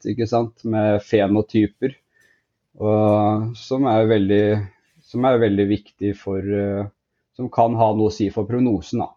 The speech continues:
Men det er jo både og. Man har jo også, også undersøkt prognostiske faktorer, og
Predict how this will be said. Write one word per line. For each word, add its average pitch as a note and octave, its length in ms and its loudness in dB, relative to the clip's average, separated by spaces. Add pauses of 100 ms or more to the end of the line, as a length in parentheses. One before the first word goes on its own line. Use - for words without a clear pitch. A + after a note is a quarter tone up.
(100)
Men B2 120 0
det A2+ 80 4
er C#3+ 140 4
jo F3 80 -4
både A#2+ 420 4
og. E3+ 540 2
Man B2+ 180 -4
har A2 220 0
jo C3 180 2
også, A2+ 300 -8
også G#2+ 320 -2
undersøkt A2+ 720 0 (580)
prognostiske A2+ 920 0
faktorer, G#2+ 800 0 (1160)
og B2+ 640 4